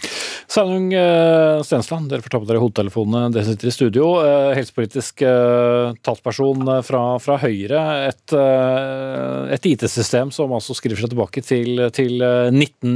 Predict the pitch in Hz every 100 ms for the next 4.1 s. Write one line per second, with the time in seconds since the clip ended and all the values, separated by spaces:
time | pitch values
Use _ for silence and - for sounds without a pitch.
0 | 123 127 123 151 147 180 143 135 139 139
1 | 143 - - 107 - 139 135 139 113 104
2 | 120 127 127 131 135 120 107 123 117 151
3 | 135 113 117 120 127 110 107 139 123 117
4 | 123